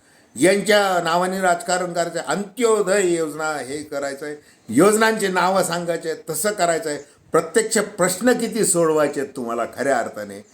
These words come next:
हाच खरा महाप्रश्न आहे. आणि त्या प्रश्नासाठी आता एक मिशन ह-, हजार हे जे लागू झालेलं आहे, ते कितपत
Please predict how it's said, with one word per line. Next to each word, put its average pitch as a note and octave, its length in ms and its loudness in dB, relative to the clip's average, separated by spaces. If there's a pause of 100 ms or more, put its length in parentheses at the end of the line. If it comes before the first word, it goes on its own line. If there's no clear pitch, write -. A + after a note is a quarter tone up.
(200)
हाच - 400 -2
खरा B2 180 -4
महाप्रश्न A2 640 -6
आहे. G2+ 140 -6 (300)
आणि F#2+ 200 -6
त्या F3 120 4
प्रश्नासाठी F#3 680 0
आता C3 320 2
एक F#3 300 2
मिशन C3 420 -10
ह-, F#2+ 180 -16 (840)
हजार C#3 640 0 (440)
हे G3+ 180 6
जे G#3 220 2
लागू E3 280 0
झालेलं C3+ 400 -2
आहे, A2+ 100 -6 (400)
ते E3+ 60 2
कितपत F3+ 500 0